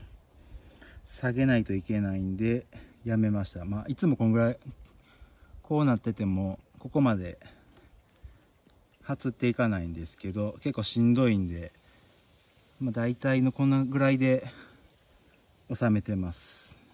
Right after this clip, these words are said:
こんな感じで、くさびで割って、蝶菜で発った感じも僕は結構好きなんですけど、あと、木の、その時の木によって、まあ、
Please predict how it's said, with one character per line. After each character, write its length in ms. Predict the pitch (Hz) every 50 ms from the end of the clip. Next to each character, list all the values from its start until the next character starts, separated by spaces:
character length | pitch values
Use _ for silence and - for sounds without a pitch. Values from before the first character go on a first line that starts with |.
| _ _ _ _ _ _ _ _ _ _ _ _ - - - - - - - - - _ _ _ _ _ -
こ 140 | - - 151
ん 60 | 151
な 120 | 156 151
感 240 | 147 - 156 151 151
じ 140 | 139 143 143
で、 340 | 139 147 143 143 143 - - _ _ _ _ _ _ _ _ _ _ _ _ _ _ _ _ _ _ _ _ -
く 60 | -
さ 160 | - 196 185
び 160 | 175 180 170
で 100 | 165 170
割 220 | 170 170 165 165 -
っ 60 | _
て、 200 | - 113 101 95 -
蝶 280 | - - 135 131 135
菜 160 | 139 135 135
で 280 | 123 - 208 - - 143
発 380 | 147 151 170 160 - - 147 135
っ 40 |
た 240 | 120 - _ - 104
感 280 | - - 123 120 120 120
じ 100 | 117 117
も 160 | 113 104 98
僕 160 | 98 92 -
は 60 | 101
結 220 | 95 - - 117 - -
構 340 | - 98 90 87 82 - - _ _ _ _ _ _ _ _ _ _ _ _ _ _
好 60 | - - - - -
き 140 | - 120
な 160 | 110 101 92 90
ん 120 | 87 87
で 140 | 87 85 85
す 100 | - -
け 160 | - 101 101
ど、 300 | 104 117 123 127 247 - _ _ _ _ _ _ _ _ _ _ _ _ _ _ _ _ _ _ _ _ _ -
あ 120 | 147 147
と、 100 | 151 165
木 220 | - - - 180 180
の、 460 | 185 185 190 196 196 196 196 - - - - - _ _ _ _ _ _ _ _ _ _ _ _ _
そ 140 | - - 208
の 60 | 214
時 120 | 208 226 190
の 80 | 147
木 220 | - - - 151 147
に 100 | 151 160
よ 120 | 180 196
っ 40 | 196
て、 160 | - - 139
ま 380 | 117 117 113 110 104 92 - -
あ、 80 | -